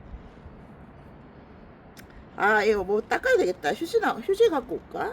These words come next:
이거 어디가 괜찮은지 모르겠네. 이거,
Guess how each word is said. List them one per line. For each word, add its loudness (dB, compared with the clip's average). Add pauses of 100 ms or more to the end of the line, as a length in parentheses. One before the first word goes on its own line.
이거 -6 (140)
어디가 4
괜찮은지 -2
모르겠네. -4 (1900)
이거, 2